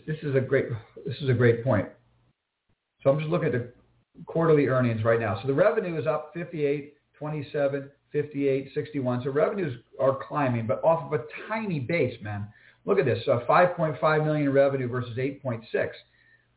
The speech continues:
That's just a tiny base. And of course, they're losing money.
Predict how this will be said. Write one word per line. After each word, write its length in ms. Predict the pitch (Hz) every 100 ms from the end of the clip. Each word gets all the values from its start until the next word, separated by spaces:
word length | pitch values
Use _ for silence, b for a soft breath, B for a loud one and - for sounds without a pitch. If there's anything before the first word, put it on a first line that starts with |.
| _
That's 140 | 226 226
just 160 | 226
a 60 | 208
tiny 360 | - 226 220 180
base. 320 | 220 160 -
And 80 | 170
of 100 | -
course, 160 | 202 -
they're 140 | 185
losing 840 | 165 175 196 233 247 220 190 180
money. 380 | 175 208 185 -